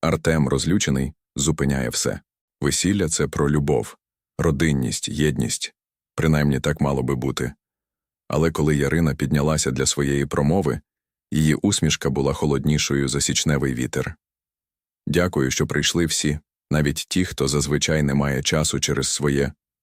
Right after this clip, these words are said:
ну, самотнє материнство і нескінченну роботу з цифрами". Гості засміялись з ввічливості. Олена — ні. Бо це був удар. І вона знала. За цим сміхом — стара гра.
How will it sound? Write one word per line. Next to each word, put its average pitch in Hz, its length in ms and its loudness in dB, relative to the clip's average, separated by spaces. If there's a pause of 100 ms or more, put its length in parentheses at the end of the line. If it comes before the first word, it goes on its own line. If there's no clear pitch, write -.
(160)
ну, 85 200 2 (480)
самотнє 76 460 2
материнство 76 640 0
і 69 40 0
нескінченну 71 640 0
роботу 69 340 -2
з - 80 -4
цифрами". 57 500 -4 (960)
Гості 78 400 2
засміялись 67 680 0
з 64 100 -4
ввічливості. 65 840 -2 (680)
Олена — 69 520 0
ні. 67 380 0 (720)
Бо 73 140 0
це 80 160 0
був 73 280 -2
удар. 71 500 -2 (600)
І 80 80 2
вона 73 300 2
знала. 67 480 -2 (500)
За 71 160 0
цим 71 240 0
сміхом — 80 520 0 (300)
стара 73 420 -2
гра. 65 380 -4